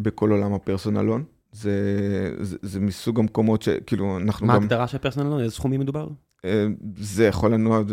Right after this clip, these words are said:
Speaker 1: ב-, אלפי דולר-, אלפי דולרים.
Speaker 2: עד?
Speaker 1: אה, עד עשרות אלפי, לא יותר מדי.
Speaker 2: יש איזשהו קאפ, אני מניח,
Speaker 1: יש
Speaker 2: של
Speaker 1: איזשהו
Speaker 2: הרגולטור.
Speaker 1: קאפ, כן, כן,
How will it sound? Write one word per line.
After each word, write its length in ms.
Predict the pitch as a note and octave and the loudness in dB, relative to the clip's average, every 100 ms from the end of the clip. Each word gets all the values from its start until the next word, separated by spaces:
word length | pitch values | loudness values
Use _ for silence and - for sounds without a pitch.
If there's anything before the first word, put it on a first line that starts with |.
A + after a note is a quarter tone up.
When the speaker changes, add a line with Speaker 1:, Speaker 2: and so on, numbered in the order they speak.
| G2+ | -2
Speaker 1:
ב-, 320 | G#2 G2+ F#2+ B1+ B1+ | 0 2 0 -2 -6
אלפי 720 | B1 C#3+ G#2+ A2+ - - A#2+ | -4 0 2 2 2 4 4
דולר-, 380 | A#2 A2 A2+ G#2+ B1+ F2 - - | 6 4 4 4 4 2 2 0
אלפי 300 | A2+ - A#2 | -2 0 2
דולרים. 580 | A2 A2 A2 G#2 G#2 F#2+ - - G#2+ | 4 4 4 2 0 -4 -8 -10 -2
Speaker 2:
עד? 240 | A2 G#2 | 0 0
Speaker 1:
אה, 60 | G#2 G2 _ - | -2 -6 _ -2
עד 240 | A#2+ A2 | 0 0
עשרות 540 | G#2 - - A#2 B2 | -2 -6 0 4 4
אלפי, 280 | A#2 G#2+ G#2+ | 2 0 0
לא 120 | A2 | 2
יותר 240 | A#2+ - G#2+ | 2 2 0
מדי. 180 | G#2 G2 | 2 2
Speaker 2:
יש 100 | G2 | 2
איזשהו 220 | C3 C3 | 0 -2
קאפ, 260 | B2+ F#2+ | -2 0
אני 100 | F#2 | -2
מניח, 300 | F#2+ G2 F#2 A#2+ | -2 -4 -2 4
Speaker 1:
יש 40 | |
Speaker 2:
של 200 | D#3 D3 | 6 6
Speaker 1:
איזשהו 140 | C3+ | 2
Speaker 2:
הרגולטור. 440 | A#2+ A#2 A#2+ G#2 C#3+ | 2 4 4 4 4
Speaker 1:
קאפ, 120 | A#2+ A#2 | 4 2
כן, 100 | C3+ | 0
כן, 80 | - | 0